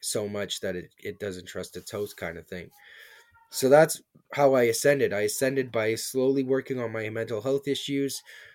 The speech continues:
slowly moving from focusing solely on art, 'cause that's how I coped with most of my life. I completely put my, myself into performing arts, creating performing arts, directing, acting, everything.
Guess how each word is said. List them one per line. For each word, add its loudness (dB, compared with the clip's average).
slowly 4
moving 2
from -6
focusing 4
solely 6
on 2
art, 2
'cause -4
that's -2
how -2
I -2
coped -4
with -8
most -2
of -4
my -4
life. -4
I -4
completely -4
put -4
my, -8
myself 0
into -2
performing -6
arts, -4
creating -2
performing -8
arts, -6
directing, -6
acting, -8
everything. -8